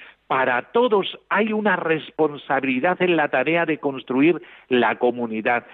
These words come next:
y de anunciar la buena noticia de Jesús al mundo. La corresponsabilidad, bien entendida,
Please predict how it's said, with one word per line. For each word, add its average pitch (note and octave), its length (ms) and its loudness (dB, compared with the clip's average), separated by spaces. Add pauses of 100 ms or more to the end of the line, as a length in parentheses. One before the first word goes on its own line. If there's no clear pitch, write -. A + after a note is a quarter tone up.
(220)
y G2+ 100 -2
de F2+ 180 2
anunciar G2 640 -2
la G2 200 0
buena G3+ 440 2
noticia B2+ 640 -2 (280)
de A2+ 160 0
Jesús A2+ 520 0
al G#2 180 0
mundo. G#2+ 460 -2 (380)
La F#2+ 180 -4
corresponsabilidad, A2 1120 0 (320)
bien E3 260 -4
entendida, F3 680 0